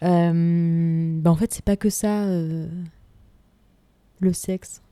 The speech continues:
En fait, se regarder et regarder, ça peut être très fort.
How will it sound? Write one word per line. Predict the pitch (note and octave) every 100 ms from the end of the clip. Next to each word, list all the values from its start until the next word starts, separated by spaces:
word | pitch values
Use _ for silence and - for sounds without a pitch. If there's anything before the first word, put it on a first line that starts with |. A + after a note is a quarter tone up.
| _ _
En | F3+ E3
fait, | G3+ G3
se | - G3+
regarder | F3+ F3+ F3 D#3+ E3 E3+
et | F#3 F#3
regarder, | D#3+ E3+ D#3+ D#3 F3+
ça | -
peut | F3 D#3
être | -
très | - F3+
fort. | - E3 E3 -